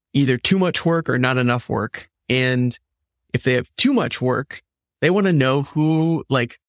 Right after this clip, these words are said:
they wanna have a, uh, people that they've been talking to or having interviews with or contractors that they can, you know, bring onto the team and, and use for projects and what, what have you.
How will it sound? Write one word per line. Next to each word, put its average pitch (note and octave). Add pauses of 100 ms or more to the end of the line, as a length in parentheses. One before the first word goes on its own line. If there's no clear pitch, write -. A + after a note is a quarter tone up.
(340)
they D3+
wanna E3
have C#3+
a, A#2+ (240)
uh, - (760)
people F3
that C#3
they've B2
been E3
talking C#3
to D3+ (220)
or B2
having A#2
interviews D#3+
with C#3+ (120)
or B2 (680)
contractors C#3+
that B2+
they C3+
can, B2+ (300)
you C#3
know, A#2
bring C3+
onto C3+
the B2+
team B2+
and, A#2+
and A#2+
use B2+
for C3
projects A#2+
and -
what, -
what -
have A#2+
you. A2+